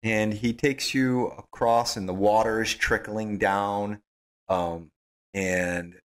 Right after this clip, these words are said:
the birds are chirping here. It's definitely feels different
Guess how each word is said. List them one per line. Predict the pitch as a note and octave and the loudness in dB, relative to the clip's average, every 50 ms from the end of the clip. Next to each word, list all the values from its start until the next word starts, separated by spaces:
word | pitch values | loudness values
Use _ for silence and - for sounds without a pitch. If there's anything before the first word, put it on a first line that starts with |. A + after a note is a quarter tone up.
| _ _ _ _ _ | _ _ _ _ _
the | F2 | -12
birds | D2+ - G#2 F#2+ G2+ G#2+ A2+ A#2 A2+ - | -2 2 2 4 6 4 4 2 2 2
are | A#2 G2+ F#2+ F#2 F2 - _ | 2 2 2 0 0 -2 _
chirping | - - A2 G#2+ G#2+ G#2+ - B2+ A2+ G#2+ G#2 G#2+ | 0 2 2 2 0 0 0 -2 -2 0 -2 -6
here. | G#2 A2+ A2+ G2+ G2+ G2+ G2+ G2+ G2+ G2+ G2 G2 F#2+ - _ _ _ _ _ _ | -4 -2 0 2 4 4 4 4 4 4 4 2 0 -4 _ _ _ _ _ _
It's | - F#2+ - - - - _ _ _ _ | -8 -4 -2 -2 -4 -4 _ _ _ _
definitely | - - F#3+ F#3 - G3+ G3+ G3+ G3 G3 - - _ _ | 0 0 0 0 -2 -2 0 0 0 0 -2 -6 _ _
feels | _ B2 D3 F3 E3+ A#2+ A2 A2 - - _ _ _ | _ 0 2 4 4 4 4 2 0 -2 _ _ _
different | C3+ C3 C3 - A2+ G#2+ G#2 G2 F#2+ F#2 | 2 2 2 0 0 0 2 0 0 -4